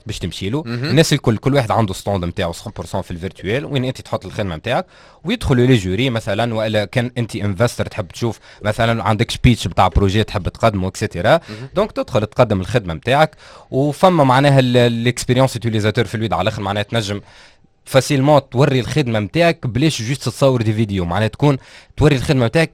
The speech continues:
Speaker 1: بطريقه انتراكتيف، وين
Speaker 2: أها.
Speaker 1: توصل الخدمه نتاعك اكثر للشرشور نتاع ال-، نتاع الخدمه هذيك. وفما زاد كيف كيف انه فما سيستم اجنتيك اي اي،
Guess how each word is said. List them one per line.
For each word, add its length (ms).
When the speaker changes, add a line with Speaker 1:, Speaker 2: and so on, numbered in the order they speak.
Speaker 1:
بطريقه 500
انتراكتيف، 720
وين 120
Speaker 2:
أها. 80
Speaker 1:
توصل 260
الخدمه 360
نتاعك 240
اكثر 320
للشرشور 720
نتاع 320
ال-، 320
نتاع 120
الخدمه 360
هذيك. 220
وفما 360
زاد 200
كيف 220
كيف 240
انه 340
فما 220
سيستم 400
اجنتيك 440
اي 220
اي، 120